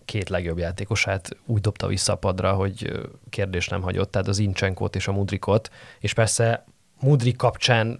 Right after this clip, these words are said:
föl lehet tenni kérdéseket, meg az ő döntéshozatali képességeit lehet kárhoztatni teljes joggal. Zincsenkó kapcsán is meg lehet említeni, hogy, ö, nem biztos, hogy ott hagynám a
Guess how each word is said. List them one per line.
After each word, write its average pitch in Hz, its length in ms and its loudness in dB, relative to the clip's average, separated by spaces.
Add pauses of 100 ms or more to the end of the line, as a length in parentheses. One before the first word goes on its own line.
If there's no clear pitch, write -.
föl 123 240 2
lehet 107 180 2
tenni 104 200 0
kérdéseket, 101 680 0
meg 104 140 -2
az 101 140 0
ő 101 100 0
döntéshozatali 101 680 0
képességeit 104 640 -2
lehet 101 200 0
kárhoztatni 104 840 2
teljes 98 340 -2
joggal. 98 460 2 (420)
Zincsenkó 110 520 4
kapcsán 104 300 2
is 101 100 0
meg 101 120 2
lehet 95 180 2
említeni, 98 400 0
hogy, 98 260 0
ö, 98 180 4
nem 107 180 0
biztos, 98 300 -6
hogy 98 120 -8
ott 101 120 -10
hagynám 95 380 -4
a 98 180 -2